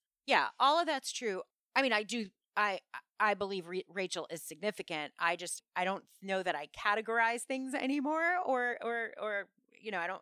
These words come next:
I don't think, I don't think love of his life is, uh, I think he loves Betty.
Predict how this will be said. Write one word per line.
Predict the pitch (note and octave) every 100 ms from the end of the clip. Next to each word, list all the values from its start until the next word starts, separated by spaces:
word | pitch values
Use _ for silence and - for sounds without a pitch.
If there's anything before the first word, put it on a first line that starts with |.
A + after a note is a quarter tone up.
| -
I | F#3
don't | G3 -
think, | G3+ F#3+ - _
I | G3
don't | G3+
think | A#3 F3
love | F#3 F#3+ F#3+ -
of | F#3+
his | - F#3+ D#3+
life | E3+ C4+ - - _ _ _ _ _ -
is, | G#3 G3+ F3+ G3
uh, | F#3+ F#3 F3+ F3+ _ _ _ _ _ _ _ _ _ _ F#3
I |
think | E3
he | E3
loves | C#3+ C3
Betty. | - D#3+ C4+ F#4